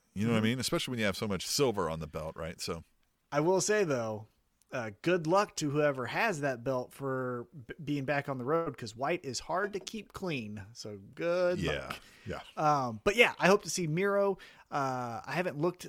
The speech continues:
Speaker 2: ahead at what night two has been announced yet, but man, if night two is like night one, we might be doing a three-hour segment or a three-hour podcast about one segment of that show, 'cause it was incredible. Guys, <sighs> call me whatever you want.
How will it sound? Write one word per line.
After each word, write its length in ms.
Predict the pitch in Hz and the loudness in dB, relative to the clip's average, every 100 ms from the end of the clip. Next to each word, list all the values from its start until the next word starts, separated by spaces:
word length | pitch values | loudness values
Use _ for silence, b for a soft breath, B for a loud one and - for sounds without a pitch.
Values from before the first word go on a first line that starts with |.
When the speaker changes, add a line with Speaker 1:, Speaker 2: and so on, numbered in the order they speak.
| 196 | -6
Speaker 2:
ahead 400 | 139 160 165 - | 0 2 2 -2
at 200 | 160 131 | -6 -2
what 180 | 156 165 | -4 -4
night 220 | 147 - | -6 -6
two 440 | - 151 143 139 - | -2 0 0 -2 -6
has 180 | 143 131 | -6 -4
been 140 | 131 127 | -2 -2
announced 500 | 113 143 185 - 185 | -2 -2 -2 -2 0
yet, 240 | 185 123 | 0 0
but 220 | 127 123 _ | -6 -6 _
man, 320 | 160 151 107 - _ _ _ - | -4 -2 -2 -10 _ _ _ -6
if 220 | 165 143 151 | -4 -4 2
night 320 | 175 208 - | 4 2 0
two 240 | 202 180 | 2 4
is 100 | 143 | 4
like 180 | 151 135 | 2 2
night 240 | 143 147 143 | 2 2 0
one, 440 | 135 147 165 180 - _ _ _ _ _ | -2 0 0 -2 -6 _ _ _ _ _
we 140 | 131 175 | 2 4
might 180 | 180 139 | 4 4
be 180 | 143 135 | 2 2
doing 300 | 135 135 123 | 2 0 0
a 60 | |
three-hour 1000 | 110 - 151 156 156 147 143 135 127 120 - - | -6 -4 0 4 4 4 2 0 -2 -4 -10 -10
segment 520 | - 151 147 131 117 - | 0 2 2 -2 -6 -2
or 100 | 135 | -2
a 60 | |
three-hour 420 | - 160 156 139 127 | 0 0 4 2 2
podcast 520 | 139 143 135 120 113 | 0 -2 -2 -6 -4
about 200 | 127 120 | -4 -2
one 240 | 123 139 | 0 -2
segment 360 | 123 135 127 123 | 0 -4 -4 -4
of 60 | 117 | -4
that 140 | 123 | -4
show, 260 | - 135 110 | -2 -2 -4
'cause 260 | - 104 | -8 -4
it 280 | 151 185 - | -2 -2 -4
was 360 | 113 104 101 - | -12 -12 -14 -12
incredible. 1040 | 196 214 220 196 _ _ - - 185 127 - b | -4 -2 -2 -4 _ _ -16 -4 -2 -2 -8 b
Guys, 300 | - 190 156 - _ _ _ _ _ _ _ | 2 2 2 -6 _ _ _ _ _ _ _
<sighs> 520 | - - - - _ - | -10 -10 -10 -16 _ -6
call 180 | 262 | -2
me 100 | 262 | 0
whatever 260 | 220 196 151 | 2 2 2
you 100 | 131 | -2
want. 140 | 117 | -6